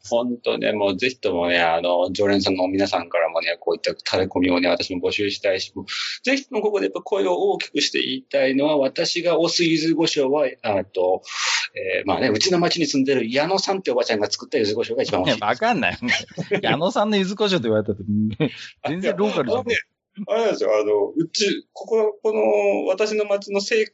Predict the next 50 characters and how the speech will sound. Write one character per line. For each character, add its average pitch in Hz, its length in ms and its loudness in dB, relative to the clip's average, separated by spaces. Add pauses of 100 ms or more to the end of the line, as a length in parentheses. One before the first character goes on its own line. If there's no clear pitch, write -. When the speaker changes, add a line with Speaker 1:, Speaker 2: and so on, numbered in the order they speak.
(140)
Speaker 1:
生 - 280 0
協、 - 240 -2
あ 107 40 -2
の、 - 80 -8
コ - 320 -2
ー - 140 -12
プ - 80 -18
で - 100 -12
す - 80 -12
ね。 262 100 0
Speaker 2:
は 113 180 2
い 107 60 -2
は 98 220 2
い 104 40 -6
は 98 200 -4
い。 - 440 -6
Speaker 1:
に 139 160 2
行 135 140 0
く - 60 -20
と - 160 -2
で 90 100 -2
す - 140 -14
ね、 - 200 -2
あ 101 160 2
の、 98 140 2 (520)
ま 175 120 -2
あ、 - 120 -8 (200)
よ 294 140 2
く 117 220 0
最 185 220 -2
近 165 180 0
は 151 120 2
ほ 180 80 2
ら、 180 220 2
あ 185 40 0
の、 180 300 2
地 127 100 -4
元 202 200 -2
の 220 80 4
人 220 140 -6
が 120 120 0
作 - 160 -6
っ - 20 -12
た 113 120 0
も 113 60 2
の 101 60 2
な 87 100 0
ん 85 40 -4
か - 120 -6
を - 80 -6